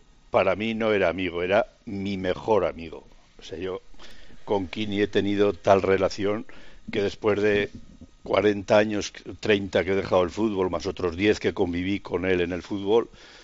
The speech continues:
pues no hemos olvidado esa amistad, hemos seguido manteniéndonos amigos y, bueno, ha sido un duro golpe. Sinceramente estaba oyendo,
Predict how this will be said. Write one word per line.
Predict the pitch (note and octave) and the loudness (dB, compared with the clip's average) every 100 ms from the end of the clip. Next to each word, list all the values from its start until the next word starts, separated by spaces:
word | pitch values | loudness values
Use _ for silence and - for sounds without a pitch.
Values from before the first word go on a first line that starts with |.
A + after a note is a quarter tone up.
| - - | -20 -10
pues | F2+ - - | -6 -6 -6
no | G2+ G2 | -4 0
hemos | F#2 F2+ - | 0 -2 -2
olvidado | F#2+ F2 F2+ F2+ F2+ F2 D#2+ E2+ - - | -2 -2 0 2 2 0 -4 -10 -16 -12
esa | - - F2 | -8 -8 -6
amistad, | F2+ - A#2 A#2 A2 - - - - - - - | -8 2 6 8 6 0 -12 -20 -20 -20 -20 -14
hemos | G#2 G2+ - | -10 -8 -8
seguido | F#2 F2 F#2+ F#2 | -6 -4 0 0
manteniéndonos | F2 E2 F#2 F2+ G2+ G2 G2+ G2 G2 - - - | -2 -4 -6 -4 -2 0 -2 -2 -4 -6 -12 -10
amigos | - - F#2+ G2+ A2+ A#2+ - - - - - - - - - - | -8 -4 -2 2 2 2 -4 -16 -20 -20 -20 -20 -20 -20 -18 -6
y, | G#2+ G2+ | -2 0
bueno, | E2+ G#2 C3 - - | 0 -2 -4 -6 -4
ha | A2 | -2
sido | A2+ G#2 | 0 0
un | F#2+ | 0
duro | F2+ E2+ | 0 2
golpe. | A#2 A2+ F2 D2+ | 2 0 -4 -8
Sinceramente | - F#2+ F#2+ G2+ F#2+ F#2+ | -8 -2 2 4 2 -4
estaba | F#2 G#2+ F#2+ | -2 2 4
oyendo, | F2+ F#2+ E2+ | 4 2 0